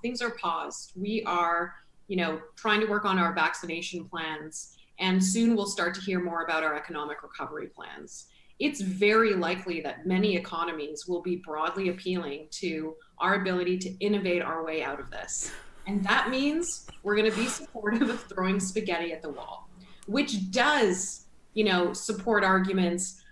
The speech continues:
against stricter regulations. The, the appetite, Jesse, that you point to, you know, pre-pandemic too, I think it's popular, again, for us, most of us in a Canadian context,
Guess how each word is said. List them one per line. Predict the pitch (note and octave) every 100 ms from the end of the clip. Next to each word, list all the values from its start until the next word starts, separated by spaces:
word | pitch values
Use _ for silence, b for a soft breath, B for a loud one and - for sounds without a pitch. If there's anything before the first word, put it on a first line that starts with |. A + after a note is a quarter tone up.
| b
against | G#3+ G#3+ F#3 A3 A3+ A3 - - - -
stricter | - F#3 F#3 F3
regulations. | E3 E3+ D3+ C#3 - C3 F#3+ -
The, | - A3 G3
the | A3
appetite, | G#3 C4 D4 A#3+ A3
Jesse, | G#3 G3+ G#3+
that | F#3+
you | F#3
point | F#3 A3 A3+
to, | A3+
you | G3+ F#3
know, | F3
pre-pandemic | - G#3 G3 F#3+ F#3 F3 D#3+
too, | - C4 A#3 - b b b
I | A3+
think | A3+
it's | G3 F#3
popular, | - G#3+ - G3+ F#3+
again, | F#3 F#3+ G3+ D#3+ D#3+
for | F#3
us, | F3 F#3 - -
most | F#3+ A3 -
of | F#3
us | D#3+ -
in | F3+
a |
Canadian | - F#3 F#3+ A#3 F3+
context, | - D3 D3 D3+ C3+ - -